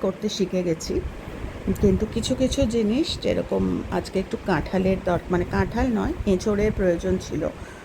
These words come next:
তো এঁচোড়ের, আহ, ইয়ে ছিল না, আহ, অনলাইনে পাওয়া যায় না, পাওয়া মানে এখানে নেই। তো একটু বাজারে গিয়েছিলাম,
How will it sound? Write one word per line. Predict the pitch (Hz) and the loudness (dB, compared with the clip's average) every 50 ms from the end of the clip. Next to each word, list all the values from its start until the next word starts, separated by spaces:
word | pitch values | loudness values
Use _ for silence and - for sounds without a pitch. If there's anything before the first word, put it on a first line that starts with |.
| - - - - - | -14 -14 -8 -2 2
তো | 214 220 | 4 4
এঁচোড়ের, | 214 208 208 208 - 240 240 233 226 226 226 220 220 220 220 220 - | 6 6 4 2 4 4 2 2 4 2 2 2 2 2 2 0 0
আহ, | - - 214 190 190 190 190 190 185 180 208 | -4 -4 -4 -2 -2 -2 0 0 0 0 2
ইয়ে | 226 233 226 | 2 0 0
ছিল | - - 196 180 175 | 0 0 2 2 2
না, | 170 170 180 | 2 2 0
আহ, | 196 220 220 - - - 202 208 208 - - - 185 | -2 -4 -8 -10 -10 -8 -6 -6 -4 -4 0 2 2
অনলাইনে | 196 196 208 208 214 226 226 233 233 - - - - - - | 4 4 4 4 2 2 0 0 -2 -6 -8 -10 -8 -2 2
পাওয়া | 202 190 190 202 208 | 4 6 6 6 4
যায় | 196 202 190 185 180 | 2 2 2 2 0
না, | 180 190 214 - - - - - - - - | 0 -2 -4 -6 -10 -12 -12 -14 -14 -10 -4
পাওয়া | - 202 202 202 196 196 | 0 2 4 4 4 4
মানে | 196 190 185 185 | 2 2 2 2
এখানে | 180 180 - 220 220 220 | 2 2 2 0 2 2
নেই। | 220 214 208 196 185 175 185 214 220 - - - - - - - - | 4 4 4 4 4 2 2 0 -4 -6 -12 -14 -14 -14 -8 -2 2
তো | 233 226 226 220 220 220 208 208 - | 4 6 6 6 6 4 2 0 -2
একটু | 220 220 - 226 | -2 -2 0 0
বাজারে | 208 202 180 175 185 175 175 170 170 - | 2 2 2 4 2 2 2 0 -2 0
গিয়েছিলাম, | 175 156 165 - 196 165 - | -2 -2 -2 -2 -2 -2 -2